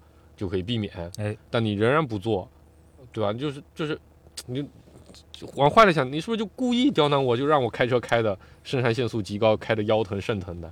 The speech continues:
Speaker 2: 哦。
Speaker 1: 嗯。
Speaker 2: 爱飙车。
Speaker 1: 啊，就容易，容易就会有这种感受。
Speaker 2: 嗯。
Speaker 1: 我，这个是让我觉得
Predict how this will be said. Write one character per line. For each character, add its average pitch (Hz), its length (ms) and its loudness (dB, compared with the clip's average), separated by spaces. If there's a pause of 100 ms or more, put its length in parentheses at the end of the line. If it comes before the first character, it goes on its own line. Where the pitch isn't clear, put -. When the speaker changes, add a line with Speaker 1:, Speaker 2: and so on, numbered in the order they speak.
(120)
Speaker 2:
哦。 98 180 -10 (180)
Speaker 1:
嗯。 90 280 -4
Speaker 2:
爱 131 140 -2
飙 127 200 -2
车。 143 240 -2 (320)
Speaker 1:
啊， 101 100 -12
就 104 120 -4
容 107 180 0
易， 120 120 0 (140)
容 113 160 -2
易 117 160 -2 (300)
就 120 180 -4
会 147 140 -2
有 117 80 2
这 120 80 0
种 165 140 2
感 82 180 -4
受。 82 180 -6
Speaker 2:
嗯。 101 220 -6 (680)
Speaker 1:
我， 123 100 2
这 262 180 -2
个 190 120 4
是 120 100 -2
让 110 160 4
我 92 100 -2
觉 95 140 -4
得 95 180 0